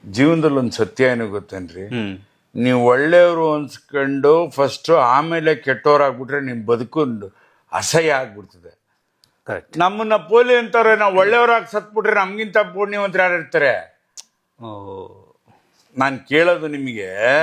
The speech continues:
Speaker 2: ಹ್ಮ್.
Speaker 1: ಈಗ ನನ್ ಮೇಲೆ ಎಕ್ಸ್‌ಪೆಕ್ಟೇಷನ್ ಇರಲ್ವಲ್ಲ ಸಮಾಜದಲ್ಲಿ.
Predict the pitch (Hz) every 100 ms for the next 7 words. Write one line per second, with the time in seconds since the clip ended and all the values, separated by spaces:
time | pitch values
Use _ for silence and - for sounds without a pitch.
0 | 160 101 95 _ _ _ _ - 180 240
1 | 240 247 254 240 220 - 277 277 262 240
2 | 262 240 240 233 220 202 156 120 147 175
3 | 180 165 143 104 -